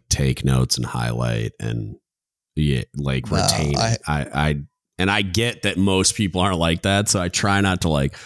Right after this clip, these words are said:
Speaker 1: suggest that because I know it's,
Speaker 2: I mean,
Speaker 1: like,
Speaker 2: I can
Speaker 1: super
Speaker 2: do
Speaker 1: weird.
Speaker 2: it, but it just doesn't stick the same
Speaker 1: Yeah.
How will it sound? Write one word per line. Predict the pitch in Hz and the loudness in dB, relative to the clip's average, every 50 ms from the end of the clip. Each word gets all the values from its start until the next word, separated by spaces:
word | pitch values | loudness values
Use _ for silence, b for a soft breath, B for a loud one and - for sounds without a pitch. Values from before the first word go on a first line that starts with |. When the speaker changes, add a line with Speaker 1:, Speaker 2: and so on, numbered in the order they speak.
| B B B B B | B B B B B
Speaker 1:
suggest | - - - - 107 90 82 78 80 90 90 104 98 98 - - | 0 2 2 2 2 2 2 2 2 2 2 2 2 0 0 -2
that | 71 67 62 60 64 - _ - | -4 -6 -6 -6 -6 -8 _ -6
because | - 73 - - 78 78 | -6 -4 -2 -2 -2 0
I | 80 76 | 2 2
know | 73 76 76 76 76 73 | 4 4 4 4 2 2
it's, | 71 73 156 | 2 4 4
Speaker 2:
I | |
mean, | 165 170 | 2 2
Speaker 1:
like, | - - | 4 4
Speaker 2:
I | - | 2
can | - - - 78 | 2 2 2 0
Speaker 1:
super | - - 131 | -2 -2 0
Speaker 2:
do | 127 135 131 139 | 0 2 2 2
Speaker 1:
weird. | 160 175 - | 2 2 0
Speaker 2:
it, | 135 | 0
but | 139 123 | 0 0
it | 127 - | 0 0
just | 131 131 - - | 0 0 2 2
doesn't | 160 156 151 147 123 104 - | 0 0 0 -2 -2 0 2
stick | - - - - - - 120 117 - - - | 2 4 4 2 2 0 -2 -4 -4 -4 -4
the | 113 110 | -2 0
same | - - - - 113 107 104 107 104 104 104 101 | 2 2 2 2 2 2 2 2 0 0 0 0
Speaker 1:
Yeah. | 82 76 65 53 50 50 50 - | 0 0 0 0 -2 -2 -2 -4